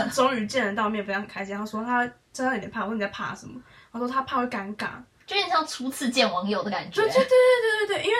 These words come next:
Speaker 1: 刚好他们真正实体见面跟网络上见面的时间是差不多的。
Speaker 2: 嗯。
Speaker 1: 然后我那时候理解是觉得说，哦，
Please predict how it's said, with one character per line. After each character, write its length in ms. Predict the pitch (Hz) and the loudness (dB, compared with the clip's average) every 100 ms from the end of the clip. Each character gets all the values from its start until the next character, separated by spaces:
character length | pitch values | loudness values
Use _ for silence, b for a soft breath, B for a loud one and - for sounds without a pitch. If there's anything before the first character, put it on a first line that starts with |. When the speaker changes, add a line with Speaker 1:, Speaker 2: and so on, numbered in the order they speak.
| 453 | 4
Speaker 1:
刚 160 | 320 349 | 2 4
好 200 | 330 202 | 0 0
他 220 | 254 277 | 0 0
们 300 | 262 202 208 | 0 -2 -4
真 260 | - 262 | 0 2
正 280 | 302 226 - _ _ | 2 -2 -4 _ _
实 380 | - - 220 254 | -6 -2 0 0
体 240 | 262 320 | 0 0
见 340 | 220 339 370 240 | 2 4 6 6
面 420 | 247 247 208 214 B B | 4 4 2 -2 B B
跟 300 | - 269 269 B B | 6 6 6 B B
网 220 | 226 208 | 2 4
络 100 | 254 | 4
上 180 | 311 254 | 2 0
见 160 | 269 254 | 2 2
面 140 | 233 | 2
的 80 | 208 | 0
时 140 | 214 | -2
间 100 | 220 | -2
是 80 | 240 | -2
差 220 | - 202 | -2 -4
不 160 | 208 208 | -2 -6
多 280 | 196 180 190 | -8 -12 -12
的。 100 | - | 0
Speaker 2:
嗯。 420 | 214 180 139 190 - | 0 0 -6 -12 -8
Speaker 1:
然 140 | 233 330 | 2 2
后 80 | 330 | 2
我 120 | 247 | 0
那 140 | 294 | 0
时 80 | 403 | 0
候 120 | 381 | 0
理 120 | 220 226 | 0 -2
解 160 | 214 | -4
是 100 | 220 | -6
觉 140 | 214 202 | -6 -8
得 60 | |
说， 120 | 202 202 | -8 -6
哦， 220 | 294 | -6